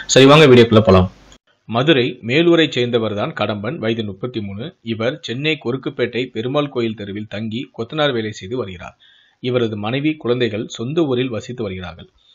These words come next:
கடம்பன் வேலைக்காக அடிக்கடி வெளியூர் செல்வது வழக்கம். அப்படி கோவைக்கு சென்று கட்டிட வேலை செய்யும் போது, அதே பகுதியை சேர்ந்த நந்தினி, வயது இருபத்தி நாலு என்ற பெண்ணுடன் பழக்கம் ஏற்பட்டது. நந்தினிக்கு திருமணமாகி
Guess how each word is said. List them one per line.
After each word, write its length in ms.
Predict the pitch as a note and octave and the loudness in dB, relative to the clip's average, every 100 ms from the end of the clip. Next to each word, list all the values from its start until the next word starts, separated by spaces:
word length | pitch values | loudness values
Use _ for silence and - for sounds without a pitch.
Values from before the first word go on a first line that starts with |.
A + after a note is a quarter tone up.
| _ _ | _ _
கடம்பன் 380 | A2 C#3 D3 D#3 | -4 -2 -2 -4
வேலைக்காக 680 | A2 C3 C#3 C3 G#2+ G#2+ - | -2 0 0 0 -4 -4 -8
அடிக்கடி 420 | - A2 G#2 D#3 B2+ | -6 -8 -2 -2 -2
வெளியூர் 340 | A2 D3 - | -2 -4 -6
செல்வது 260 | G#2 G2 A#2+ | -10 -8 -8
வழக்கம். 400 | G2+ F#2 - - _ - _ _ _ | -8 -10 -18 -20 _ -20 _ _ _
அப்படி 300 | A#2+ B2 G#2+ D#3+ - | -6 -4 -4 -6 -4
கோவைக்கு 420 | C3 D#3+ E3 E3 | 0 2 2 0
சென்று 420 | - A2+ G#2 A#2 | -6 -8 -8 -8
கட்டிட 380 | - A2+ D#3 D#3 | -8 -8 -4 -2
வேலை 200 | C3 A2+ | -2 -4
செய்யும் 380 | - G2 B2 A#2+ | -6 -8 -8 -8
போது, 360 | G2 G#2 E3 - | -10 -10 -10 -12
அதே 280 | G#2 C#3+ | -4 -2
பகுதியை 340 | E3 C3 A#2+ A#2 | -2 -4 -4 -6
சேர்ந்த 300 | A#2 G2+ A2 | -8 -10 -8
நந்தினி, 420 | B2+ G#2 B2 C3 D3 | -6 -8 -10 -10 -10
வயது 260 | - A2 G#2 | -8 -8 -8
இருபத்தி 340 | G#2+ C#3 C#3 B2+ | -6 -6 -6 -6
நாலு 200 | A#2+ A2+ | -6 -6
என்ற 180 | G#2 G2 | -8 -10
பெண்ணுடன் 420 | - G#2 G#2 A#2+ B2+ | -12 -12 -10 -12 -8
பழக்கம் 380 | A2 - A2 | -6 -6 -8
ஏற்பட்டது. 420 | G2 - F#2+ F#2 - _ _ _ _ - | -12 -18 -20 -20 -20 _ _ _ _ -10
நந்தினிக்கு 440 | A#2 D3+ D3+ C#3+ C3+ | -4 -2 -4 -4 -6
திருமணமாகி 680 | A#2+ C#3 C3+ A#2 G#2 G#2+ | -4 -4 -4 -4 -6 -8